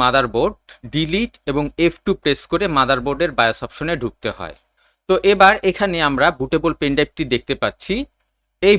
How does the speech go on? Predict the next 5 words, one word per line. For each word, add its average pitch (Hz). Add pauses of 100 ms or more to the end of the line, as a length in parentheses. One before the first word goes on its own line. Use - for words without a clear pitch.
বুটেবল 196 (100)
পেন 175
ড্রাইভটিকে 180 (300)
আমরা 123 (640)
ফার্স্ট 165